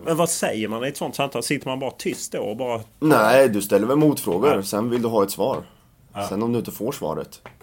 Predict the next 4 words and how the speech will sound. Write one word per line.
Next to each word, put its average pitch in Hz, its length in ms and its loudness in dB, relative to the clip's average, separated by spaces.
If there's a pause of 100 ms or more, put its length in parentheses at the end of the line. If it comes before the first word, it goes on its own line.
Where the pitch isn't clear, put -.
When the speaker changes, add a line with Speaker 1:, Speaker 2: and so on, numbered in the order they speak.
(400)
Speaker 2:
Han 92 200 -12
är 113 300 -10
ju... 90 280 -10 (1600)
Han... 90 400 -12